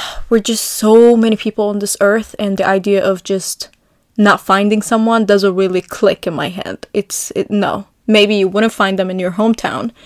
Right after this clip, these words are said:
You wouldn't find them in the same country. You wouldn't find them in the same university, but there is someone. All you have to do is put yourself out there, here and there. "Hi, how are," you know, introduce yourself.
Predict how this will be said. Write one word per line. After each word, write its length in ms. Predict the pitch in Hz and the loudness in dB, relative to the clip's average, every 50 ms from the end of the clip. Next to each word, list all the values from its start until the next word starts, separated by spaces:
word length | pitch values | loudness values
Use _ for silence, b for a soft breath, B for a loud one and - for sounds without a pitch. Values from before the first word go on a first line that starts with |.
| b b b b b b | b b b b b b
You 140 | - 208 190 | 0 0 2
wouldn't 260 | 180 202 190 - - | 2 0 0 0 0
find 260 | - 226 233 247 226 | 2 4 4 6 4
them 100 | 220 196 | 4 2
in 60 | 185 | 0
the 80 | 175 175 | -2 -4
same 200 | - - - 160 | -4 -6 -8 -8
country. 380 | - - 269 269 - - 202 175 | -4 0 0 0 2 0 0 0
You 140 | 214 269 | 2 2
wouldn't 240 | 302 392 415 440 392 | 4 4 4 2 4
find 220 | - 359 339 320 311 | 4 6 6 6 6
them 120 | 311 302 | 6 6
in 60 | 285 | 6
the 80 | 254 262 | 4 4
same 260 | - - 240 220 220 | 4 2 2 2 2
university, 600 | 208 202 202 196 190 190 185 - - 185 175 175 | 2 2 0 0 -2 -4 -4 -4 -4 -4 -6 -6
but 320 | 190 - 208 - - 185 | -6 -6 -8 -8 -8 -6
there 120 | 196 196 - | -6 -4 -4
is 220 | - 190 196 190 | -2 -4 -4 -4
someone. 520 | - - - 190 - - 69 - - 214 - b b b b b b b b b b | -4 -6 -6 -8 -8 -8 -8 -8 -10 -12 -14 b b b b b b b b b b
All 200 | 208 208 208 208 | 6 6 8 6
you 80 | 214 220 | 6 4
have 220 | 233 240 240 - | 2 0 -2 0
to 120 | - 254 | -2 -4
do 200 | 214 190 180 180 | -2 0 0 0
is 140 | 180 185 - | -2 -2 -6
put 200 | - - - - | -8 -8 -6 -4
yourself 380 | - 226 233 - - 294 277 - - | -2 -2 -2 -2 -4 -6 -2 0 2
out 200 | 202 185 180 - | 2 2 2 2
there, 280 | 170 175 180 196 - _ _ | 0 0 0 -2 -4 _ _
here 260 | _ - 220 208 240 | _ -6 -2 2 2
and 140 | 302 339 302 | 4 4 4
there. 280 | 180 170 180 214 - - _ _ _ _ | 4 4 2 0 -2 -8 _ _ _ _
"Hi, 320 | - - 359 359 359 359 | 0 4 6 6 6 6
how 200 | 359 - - 302 | 4 4 6 6
are," 180 | 285 285 - - - | 6 6 4 2 0
you 140 | - 277 | 2 4
know, 160 | 285 294 302 - | 4 4 4 4
introduce 420 | 254 240 277 247 247 269 262 - | 2 2 2 4 4 4 4 4
yourself. 420 | 254 233 - - - - - - | 0 0 0 0 -2 -2 -6 -10